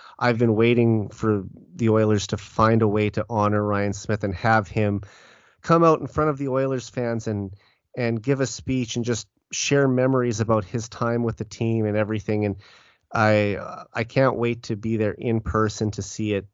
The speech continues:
uh, tomorrow night and just get to watch my hero have, have that moment. So it's a, it's gonna be a,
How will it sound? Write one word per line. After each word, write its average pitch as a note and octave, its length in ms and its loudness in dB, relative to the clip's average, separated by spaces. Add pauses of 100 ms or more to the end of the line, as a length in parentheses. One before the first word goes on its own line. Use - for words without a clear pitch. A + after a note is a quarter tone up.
uh, F#2+ 460 -2
tomorrow G2+ 340 2
night G2 240 0
and A2 100 -6
just G#2+ 220 -2
get G#2+ 140 0
to G#2 60 -6
watch G2+ 300 2
my G2+ 140 2
hero G#2 320 2
have, F#2+ 420 0 (300)
have A2 280 0
that G#2+ 180 -2
moment. G2+ 420 -2
So G2 240 0
it's G2+ 220 -4
a, G2+ 160 2
it's G#2 160 -6
gonna B2 160 0
be A#2+ 160 0
a, G#2+ 60 -2